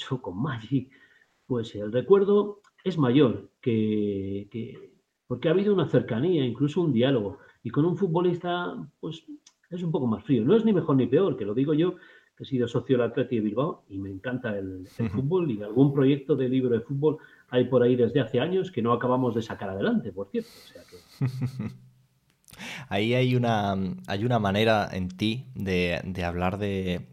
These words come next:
Speaker 2: ya no solo de tu libro, sino del deporte, que denota un poco que se habla muchas veces de que el, el, cu-, cuando eres de un equipo es, es ser, es ser más que un fan, ¿no? Que es un sentimiento. En, en,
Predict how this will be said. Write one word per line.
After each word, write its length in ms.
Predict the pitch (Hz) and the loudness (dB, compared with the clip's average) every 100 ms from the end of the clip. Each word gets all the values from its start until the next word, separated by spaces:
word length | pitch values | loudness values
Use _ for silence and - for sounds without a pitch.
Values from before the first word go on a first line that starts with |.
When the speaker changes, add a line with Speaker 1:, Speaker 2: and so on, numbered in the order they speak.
| - | -8
Speaker 2:
ya 140 | 98 | -4
no 80 | 110 | -2
solo 200 | - 95 | -2 -2
de 100 | 85 | -2
tu 140 | - 90 | -2 -2
libro, 220 | 95 80 | -2 -2
sino 280 | - 90 87 | -4 -6 -6
del 160 | 85 | -6
deporte, 440 | 85 - 95 110 107 | -8 -6 -4 -6 -4
que 120 | 101 | -4
denota 500 | 87 92 95 117 120 - - - - _ _ - | -2 -2 0 0 0 -6 -20 -20 -20 _ _ -12
un 140 | 104 | -6
poco 320 | 101 117 127 | -4 0 0
que 720 | 123 101 98 95 95 92 - - _ _ _ - - | 0 0 0 0 0 0 -4 -12 _ _ _ -20 -16
se 120 | - | -6
habla 140 | 113 104 | -2 0
muchas 320 | 101 98 92 | 0 -2 -2
veces 320 | 95 92 90 | -2 -2 -4
de 100 | 92 | -6
que 120 | 90 | -8
el, 180 | 90 85 | -8 -6
el, 260 | 85 85 85 | -6 -8 -8
cu-, 180 | - - | -12 -8
cuando 240 | 92 92 | -4 -2
eres 240 | 104 101 | -2 -2
de 80 | 95 | -2
un 80 | 95 | -2
equipo 440 | 90 107 95 104 | -4 -6 -6 -2
es, 260 | 95 95 - | 0 0 -4
es 140 | 92 | -6
ser, 240 | - - 92 - - | -6 -6 -6 -10 -10
es 120 | - | -8
ser 180 | - 95 | -6 -4
más 260 | 92 92 | -2 -4
que 320 | - 90 87 | -4 -4 -4
un 160 | 85 90 | -4 -6
fan, 380 | 90 - 90 82 | -6 -4 -2 -2
¿no? 160 | 113 | -4
Que 80 | 123 | -4
es 140 | 90 - | -4 -6
un 100 | 95 | -6
sentimiento. 640 | - 90 90 90 95 92 | -4 -4 -4 -4 -4 -4
En, 120 | 90 - | -8 -6
en, 300 | 98 95 | -4 -4